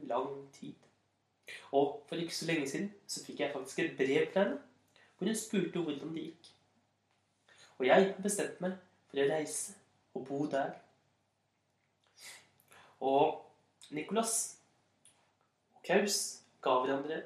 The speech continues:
den største klemmen de kunne, og sa farvel til hverandre. Og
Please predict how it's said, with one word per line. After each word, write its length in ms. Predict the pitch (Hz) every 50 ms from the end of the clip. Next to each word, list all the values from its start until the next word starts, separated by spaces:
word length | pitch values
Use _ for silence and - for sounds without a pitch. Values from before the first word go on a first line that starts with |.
| - -
den 140 | 151 156 170
største 540 | - - - 185 175 - - - - - 170 -
klemmen 260 | 165 143 135 139 139 156
de 80 | 156 -
kunne, 220 | 165 143 156 185 - - _ _ _ _ _ _
og 100 | - -
sa 200 | - - 139 127 - -
farvel 320 | - 156 139 131 127 127 127 -
til 100 | - -
hverandre. 300 | 135 135 139 - 196 196 - - _ _ _ _ _ _ _ _ _ _ _ _ _ _ _ _ _ _ _ _ _ _ _ _ _ _ _ _ _ _ _ _ _ _ _ _ _ _ _ _ _ _ _ _ _ _ _ _ _ _ _ _ _ _ _ - - _ _ _ _ _ _ _ _ _ _ _ _ _ _ _ - 135
Og 320 | 135 131 139 139 - -